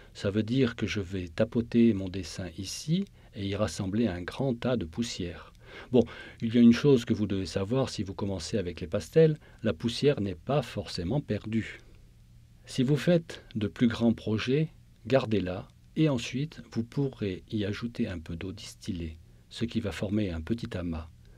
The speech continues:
Ensuite, vous obtiendrez un morceau de pastel gris moyen. Assez parlé pour ça. Parlons de ce que je vais dessiner. Voilà la photo que j'ai prise dans le Colorado l'année dernière. Juste un mot sur le dessin ou la peinture à partir de photos.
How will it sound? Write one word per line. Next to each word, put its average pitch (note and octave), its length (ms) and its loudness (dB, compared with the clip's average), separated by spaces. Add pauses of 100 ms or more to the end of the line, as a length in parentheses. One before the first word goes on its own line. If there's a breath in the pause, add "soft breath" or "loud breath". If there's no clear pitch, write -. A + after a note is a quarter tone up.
(120 soft breath)
Ensuite, A#2+ 580 -2 (100)
vous G#2+ 220 0
obtiendrez G#2+ 480 0
un F#2+ 100 -2
morceau A2 380 0
de F#2+ 80 -2
pastel F2 720 -8
gris D#3 460 -2
moyen. E2 500 -2 (1400 loud breath)
Assez F#2+ 240 0
parlé F#2+ 260 -2
pour D#2 180 -10
ça. E2 200 -12 (480 loud breath)
Parlons D#3+ 260 6
de C3 100 4
ce A#2 140 -2
que A2+ 100 -6
je G#2+ 100 -2
vais G#2 100 0
dessiner. F2 520 -6 (240)
Voilà C3+ 300 4
la A#2+ 80 4
photo C#3+ 300 2
que E3 100 -2
j'ai A#2 160 2
prise C3+ 340 2
dans G#2 120 -2
le F#2+ 80 -4
Colorado A2 580 2
l'année F#2 260 -2
dernière. A#2+ 600 -2
Juste B2 460 -6 (100)
un F#2 80 -6
mot A2+ 180 0
sur G#2 160 -6
le F2+ 100 -6
dessin C#3 400 -4 (680 loud breath)
ou G#2 60 -4
la F2+ 100 -2
peinture A2 640 0
à - 80 -16
partir F#2 320 -6
de F2+ 60 -6
photos. G2 380 -12